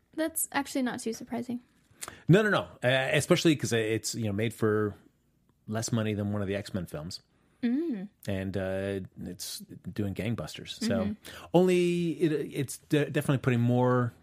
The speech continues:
Speaker 2: curiosity to seeing how Disney's gonna approach handling it going forward. If they are, if they're gonna just do X-Force, what their plans are concerning Deadpool as a character.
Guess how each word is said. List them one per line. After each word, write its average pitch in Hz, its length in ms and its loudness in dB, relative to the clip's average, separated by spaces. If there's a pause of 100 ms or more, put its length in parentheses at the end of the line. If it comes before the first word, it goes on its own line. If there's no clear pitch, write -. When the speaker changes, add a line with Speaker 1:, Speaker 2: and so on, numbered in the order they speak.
(120)
Speaker 2:
curiosity 104 580 0
to 87 160 -10
seeing 101 360 0
how 92 120 -4
Disney's 95 380 -6
gonna 87 160 -6
approach - 320 -8
handling 85 420 -8
it - 240 -16
going 165 200 -10
forward. - 340 -12 (100)
If 170 140 4
they 135 160 2
are, 123 320 2 (280)
if 127 120 -2
they're 120 100 2
gonna 113 80 0
just 104 140 -8
do 117 100 -2
X-Force, 123 640 -4 (540)
what 113 180 0
their 113 80 2
plans 101 320 0
are 98 100 0
concerning 95 440 -6
Deadpool 90 440 -4
as 87 120 -6
a 82 40 -8
character. - 460 -14